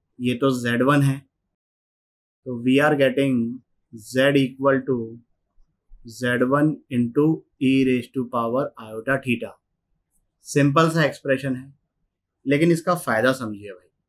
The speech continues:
हमें सिर्फ ये complex number अगर ज़ेड वन पता है, भाई किसको rotate कर रहे हैं वो तो पता होगा,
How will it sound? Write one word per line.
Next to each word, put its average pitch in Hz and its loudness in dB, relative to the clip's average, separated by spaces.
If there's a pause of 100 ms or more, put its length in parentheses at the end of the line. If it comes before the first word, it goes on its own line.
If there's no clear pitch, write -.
(520)
हमें 170 2 (420)
सिर्फ 170 2
ये 170 4
complex 151 2
number 147 2 (260)
अगर 139 2
ज़ेड 120 2
वन 131 4
पता 104 -8
है, - -18 (600)
भाई 147 4
किसको 143 0
rotate 143 4
कर 139 4
रहे 143 2
हैं 135 0
वो 120 0
तो 131 -2
पता 123 0
होगा, 123 -2